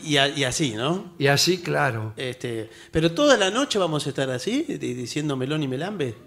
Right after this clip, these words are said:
Speaker 2: Y melón adelante.
Speaker 1: Sí.
Speaker 2: Y todo así, toda la noche.
Speaker 1: Eh, claro,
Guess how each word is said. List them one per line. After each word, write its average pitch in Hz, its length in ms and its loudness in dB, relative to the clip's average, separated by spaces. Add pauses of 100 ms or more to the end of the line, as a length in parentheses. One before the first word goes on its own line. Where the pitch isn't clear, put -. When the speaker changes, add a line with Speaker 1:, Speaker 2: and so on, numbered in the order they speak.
(100)
Speaker 2:
Y 123 260 -2 (100)
melón 143 300 2
adelante. 185 960 4
Speaker 1:
Sí. 147 300 -4 (880)
Speaker 2:
Y 120 100 -6
todo 139 240 -2
así, 117 220 -8 (460)
toda 175 140 4
la 147 100 2
noche. 113 240 -8 (400)
Speaker 1:
Eh, 196 200 6
claro, 170 260 6